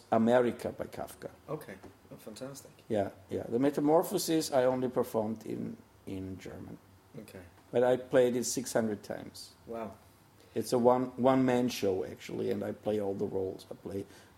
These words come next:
Speaker 1: uh, Gregor Samsa and the sister and the father and, uh, everybody.
Speaker 2: What was that like? <laughs> In terms of, I was, I was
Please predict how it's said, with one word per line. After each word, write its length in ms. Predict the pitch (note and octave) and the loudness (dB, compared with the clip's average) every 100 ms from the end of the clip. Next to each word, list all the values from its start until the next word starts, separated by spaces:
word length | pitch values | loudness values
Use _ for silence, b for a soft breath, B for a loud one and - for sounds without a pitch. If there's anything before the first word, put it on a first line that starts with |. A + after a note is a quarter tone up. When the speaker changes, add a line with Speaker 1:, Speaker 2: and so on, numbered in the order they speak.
| - _ - | -20 _ -8
Speaker 1:
uh, 100 | F#2 | -4
Gregor 280 | - G#2 G2 | -2 0 0
Samsa 720 | - B2+ G2+ G#2 G#2+ G#2+ G#2+ G2+ | 0 0 0 -4 -2 -2 -4 -6
and 100 | F#2+ | -8
the 60 | G2+ | -8
sister 520 | - A2 - B2 G#2+ | -6 -8 -6 -6 -6
and 100 | G#2+ | -8
the 60 | |
father 520 | - G#2+ G2 G#2+ G#2+ G2+ | -4 -2 0 0 0 0
and, 180 | G2 G2 B B B B - - | -4 -10 B B B B -16 -14
uh, 40 | - - | -10 -8
everybody. 500 | A2 F#2+ - - - - - - - - _ _ | -6 -6 -8 -14 -18 -20 -20 -20 -20 -20 _ _
Speaker 2:
What 160 | B2 A#2 | -12 -12
was 100 | A2+ | -8
that 220 | A#2 B2 | -8 -8
like? 280 | G#2 G2 - - - - - B B B B | -10 -12 -18 -20 -20 -20 -20 B B B B
<laughs> 520 | F3 E3 - - - | 0 0 -2 -10 -4
In 100 | D3+ | 0
terms 280 | D#3+ D#3+ D3+ | 4 2 2
of, 240 | C3 D#3 C#3 | -2 -2 0
I 40 | |
was, 280 | C3 B2+ - | 2 0 -2
I 60 | C3 | -2
was 240 | A#2+ | -2